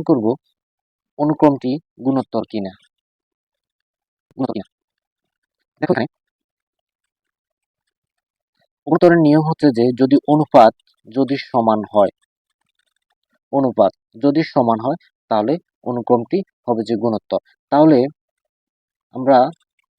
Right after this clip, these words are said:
চব্বিশ মাইনাস টুয়েলভ সমান সমান মাইনাস টু, অর্থাৎ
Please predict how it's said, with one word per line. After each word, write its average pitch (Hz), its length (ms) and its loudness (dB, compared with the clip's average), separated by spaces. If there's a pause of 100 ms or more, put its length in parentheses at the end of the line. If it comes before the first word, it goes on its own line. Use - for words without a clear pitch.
(720)
চব্বিশ 131 680 -2 (460)
মাইনাস 120 560 -6
টুয়েলভ 120 320 -2 (380)
সমান 135 300 -4
সমান 135 260 -4
মাইনাস 120 680 -4
টু, 95 100 -10 (280)
অর্থাৎ 135 340 -2